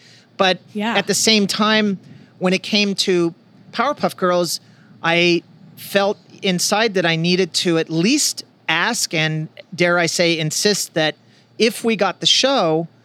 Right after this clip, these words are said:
Speaker 1: I wanted to get some kind of a credit on the show if I was gonna work on it. And so I asked them, you know, and they were kind enough to say, "Look, you know, we're cool with that. If you wanna, you know, do a demo for the show,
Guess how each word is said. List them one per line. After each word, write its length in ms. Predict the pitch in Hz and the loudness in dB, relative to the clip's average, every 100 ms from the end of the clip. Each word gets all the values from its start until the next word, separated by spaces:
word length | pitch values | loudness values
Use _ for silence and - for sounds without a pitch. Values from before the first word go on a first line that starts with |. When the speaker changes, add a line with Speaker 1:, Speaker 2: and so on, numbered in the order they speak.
| _ _ _ - | _ _ _ -2
Speaker 1:
I 60 | 175 | 0
wanted 340 | 180 208 190 | 2 0 0
to 140 | - 175 | -2 -2
get 360 | 143 175 170 _ _ _ _ _ | 0 0 0 _ _ _ _ _
some 300 | - - 226 | -4 0 0
kind 240 | 180 202 170 | 0 0 0
of 40 | |
a 60 | 160 | -4
credit 400 | - 240 226 175 | -2 0 0 -2
on 180 | 175 175 | -2 -2
the 60 | |
show 380 | - 208 196 185 | 0 2 2 2
if 200 | 185 180 | 0 0
I 80 | 180 | 0
was 160 | 170 185 | 0 -2
gonna 160 | 160 | -2
work 260 | 147 170 - | 0 -2 -4
on 160 | 135 | -10
it. 100 | 120 - - | -12 -14 -6
And 360 | 156 156 156 _ _ _ _ _ | -4 -4 -8 _ _ _ _ _
so 220 | - 190 185 | -6 -2 0
I 80 | 190 | 2
asked 340 | 214 240 - | 0 -2 -2
them, 300 | 226 220 208 190 | 0 0 -4 -4
you 100 | 208 | -2
know, 220 | 185 196 | 0 -2
and 200 | 180 175 | -4 -2
they 80 | 185 | -2
were 120 | 190 | -2
kind 320 | - 208 214 | -2 0 0
enough 240 | 214 208 - | 0 -2 -4
to 80 | |
say, 240 | 190 196 180 | -4 0 0
"Look, 260 | 214 247 _ _ _ | 0 -2 _ _ _
you 100 | 190 | -2
know, 80 | 180 | 0
we're 160 | 190 214 | 0 0
cool 200 | 254 214 | 2 2
with 120 | 190 | 2
that. 260 | 196 208 - | 0 0 -2
If 160 | - - | -6 -2
you 100 | 190 | 0
wanna, 320 | 196 202 196 - _ _ _ _ - | 2 2 0 -4 _ _ _ _ -2
you 100 | 175 | 0
know, 80 | 156 | 0
do 200 | 160 196 | 2 2
a 40 | |
demo 340 | 180 196 208 208 | 2 2 2 -2
for 160 | 214 | -4
the 60 | 202 | -2
show, 500 | - 196 196 190 | 2 2 2 0